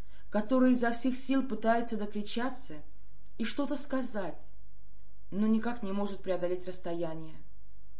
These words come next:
Или, может, это не друг вовсе? «Айра?» слегка обеспокоилась травница,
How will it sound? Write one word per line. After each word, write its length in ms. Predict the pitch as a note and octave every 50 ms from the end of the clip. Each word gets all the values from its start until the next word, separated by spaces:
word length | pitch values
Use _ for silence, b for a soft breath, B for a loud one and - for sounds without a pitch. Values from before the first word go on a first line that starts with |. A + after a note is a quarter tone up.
| - - - - - - - - - - -
Или, 180 | F#3 F#3+ F#3
может, 380 | F#3+ G3 G3 G3 G3 G3 - G3+
это 140 | F#3+ G3 F#3+
не 140 | G3 F#3+
друг 260 | E3+ G3+ B3 C4 C4 B3+
вовсе? 440 | A3+ G3+ F3 E3 - - - C#3+ C#3 - - - - - - - - - - - - - - - - - - - - - - - - - - - -
«Айра?» 540 | E3+ F3 F#3 F#3+ G#3+ A#3 D4 D4 A#3 E3+ - - - - - - - - - - - - - - - - - b b b b
слегка 400 | - - - F#3+ G3 - - F#3
обеспокоилась 680 | F#3 F#3 F#3 - - F#3 F3+ - G3 F#3 F#3 F#3 F#3 F3+
травница, 640 | - - F3+ F#3+ G#3 G3+ G3+ F#3 - - - - G3